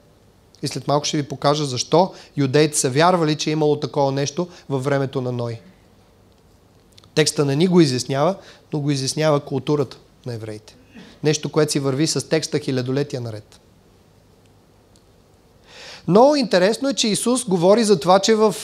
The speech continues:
Ноевото време хората са се омъжвали, женели и омъжвали. До последния ден. А, някъде да сте чели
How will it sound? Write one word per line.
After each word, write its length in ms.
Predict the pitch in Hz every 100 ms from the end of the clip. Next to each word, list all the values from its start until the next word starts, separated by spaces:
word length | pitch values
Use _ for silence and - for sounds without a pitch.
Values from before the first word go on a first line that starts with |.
| 175
Ноевото 480 | 170 208 233 185
време 280 | 160 175 208
хората 400 | - 190 190 208
са 120 | -
се 160 | 175 165
омъжвали, 840 | 147 143 170 175 185 214 247 254 - _ _ _ _ _ 120
женели 560 | 123 156 208 233 262
и 120 | 226 220
омъжвали. 580 | 220 226 170 135 117 107 _ _ _ _ _ _ - - - _ _
До 320 | 131 135 269
последния 680 | 269 277 254 240 226 220 202
ден. 260 | 147 123 117 _ _ _ _ _ _ _ _ _ _ _ - _ _ _ _ _ -
А, 520 | 131 127 123 123 127 139
някъде 400 | 147 156 185 180
да 120 | 160
сте 180 | - 131
чели 520 | - 147 160 170